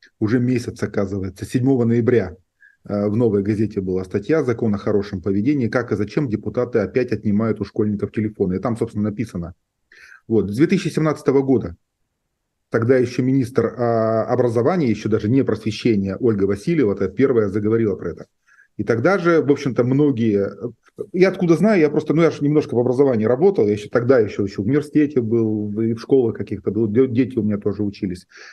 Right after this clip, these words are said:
И тогда, как бы, на самом деле родители возмущались о том, что эти телефоны будут забирать. Ну, en masse, скажем так. Понятно, что они скажут там что угодно, вот, но н-, нормальные люди,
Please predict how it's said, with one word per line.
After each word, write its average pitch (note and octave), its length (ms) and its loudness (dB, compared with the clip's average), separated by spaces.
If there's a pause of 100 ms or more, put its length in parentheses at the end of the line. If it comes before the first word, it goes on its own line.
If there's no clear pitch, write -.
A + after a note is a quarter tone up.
(120)
И - 20 -16
тогда, F#3 360 2
как D3+ 140 -2
бы, C3+ 80 2
на C3 80 0
самом F3 260 0
деле C#3 180 2
родители A2+ 300 -2
возмущались G2+ 600 -2
о F2+ 40 -12
том, A#2+ 160 -6
что A2 140 -6
эти - 120 -8
телефоны G#2+ 380 -4
будут G2+ 280 -4
забирать. G2 380 -2 (580)
Ну, D3 300 2
en C3 220 2
masse, B2+ 260 0
скажем F#2+ 320 -4
так. D#2 200 -10
Понятно, B2+ 420 0
что G#2+ 600 2
они A#2 220 0
скажут G#2 460 -2
там F#2 160 -6
что - 180 -2
угодно, C#3+ 520 0 (340)
вот, A2 280 2
но C3+ 300 2
н-, A#2+ 220 -2
нормальные D3 500 2
люди, C3+ 320 2